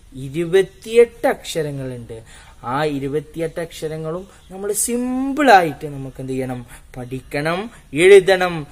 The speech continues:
അങ്ങനെ അക്ഷരങ്ങളുള്ള ചിത്രത്തിന് കളർ കൊടുക്കണം. എന്നിട്ട് അതിലെ ഏറ്റവും നന്നായി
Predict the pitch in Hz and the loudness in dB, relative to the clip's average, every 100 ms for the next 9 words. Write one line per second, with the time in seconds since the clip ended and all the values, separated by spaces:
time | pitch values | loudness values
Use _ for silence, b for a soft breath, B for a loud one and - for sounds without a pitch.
0 | B - 127 139 151 156 156 - 135 139 | B -14 -10 -8 -6 -4 -4 -4 -8 -10
1 | - 165 160 160 160 156 156 156 - 135 | -6 -4 -2 -2 -2 -2 -2 -4 -6 -10
2 | 175 165 165 170 175 214 233 - - - | -6 -4 -4 -8 -6 -6 -8 -14 -20 -8
3 | 156 143 143 156 190 254 285 277 240 - | -4 -2 0 2 4 4 2 2 0 0
4 | 190 170 147 143 143 131 135 135 131 135 | -4 -2 -4 -6 -8 -8 -6 -4 -4 -6
5 | - 139 131 131 135 143 147 160 170 | -8 -8 -8 -8 -8 -6 -4 -2 -4